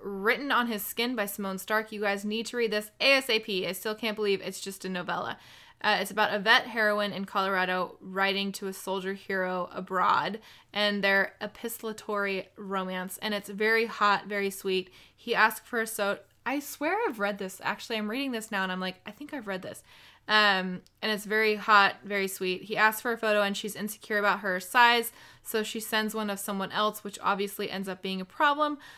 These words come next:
The build-up and climax are so good. There's a line near the end of this that is so perfect that it still gets me. Uh, that could be good. Especially novella. We like having less to read.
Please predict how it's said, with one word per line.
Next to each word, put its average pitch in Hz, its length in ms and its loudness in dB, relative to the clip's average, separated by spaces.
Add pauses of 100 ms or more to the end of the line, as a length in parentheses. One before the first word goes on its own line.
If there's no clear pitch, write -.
(140)
The 208 80 -8
build-up 262 360 6
and 220 120 -4
climax 208 420 2
are 190 80 -4
so 208 280 -2
good. 185 200 -2
There's 185 200 -2
a 185 40 -2
line 202 300 4
near 196 200 0
the 185 120 -4
end 190 160 -2
of 175 100 -4
this 185 180 -4
that 180 200 -4
is - 320 -10
so 220 340 0
perfect 185 500 -6
that 185 180 -6
it - 100 -8
still 180 220 -6
gets - 280 -12
me. - 200 -18 (280)
Uh, 208 220 0
that 220 160 -4
could 320 100 -8
be 302 80 -6
good. 277 280 -4 (720)
Especially 277 340 -4
novella. 220 440 2
We 196 120 0
like 214 220 -2 (640)
having 208 460 -4
less 208 220 -8
to 208 100 -8
read. 247 200 -2